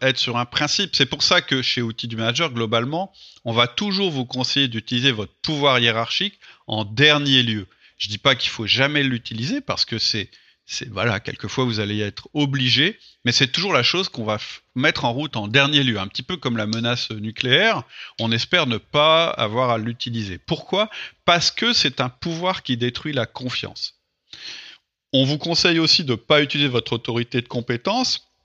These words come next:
pour parler du comment plutôt que du pourquoi. Chez Outils du Manager,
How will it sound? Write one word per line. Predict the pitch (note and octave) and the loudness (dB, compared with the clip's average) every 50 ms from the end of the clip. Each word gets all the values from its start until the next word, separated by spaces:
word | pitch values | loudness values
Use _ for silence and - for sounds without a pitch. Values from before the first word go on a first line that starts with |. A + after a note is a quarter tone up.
| _ _ _ _ _ _ _ _ _ - - - _ | _ _ _ _ _ _ _ _ _ -20 -20 -18 _
pour | - C#3 A#2 - - - _ _ _ | -2 -2 -2 -2 -4 -12 _ _ _
parler | - D#3 C3 B2 C3 C3+ C3 | 2 4 4 6 4 4 2
du | A#2+ A#2 A#2+ | 2 0 -4
comment | - _ - C#3+ C3 B2 A#2 A#2+ D#3+ F#3+ - _ _ _ _ _ _ _ _ _ _ _ _ _ - - - - | -6 _ -2 0 0 2 0 0 -2 -4 -10 _ _ _ _ _ _ _ _ _ _ _ _ _ -20 -14 -6 -4
plutôt | B2 A#2 - E3 E3 | -2 0 0 0 0
que | C#3 | 0
du | C#3+ C#3 | -2 -2
pourquoi. | C3 - C#3 B2+ - - - G#2+ F2+ F#2 - | -2 -2 -6 -6 -6 -6 -6 -6 -6 -6 -4
Chez | - - - F3 F3 | 0 4 4 4 4
Outils | F#3 F3 - - D3 | 4 2 -2 -2 -2
du | C3 A#2+ | 0 0
Manager, | A2 G#2+ G2 F#2 F2 E2+ F2 G2+ A2+ C#3 F3 A3 A3 | 0 0 0 0 -2 -4 -4 -2 0 0 0 0 0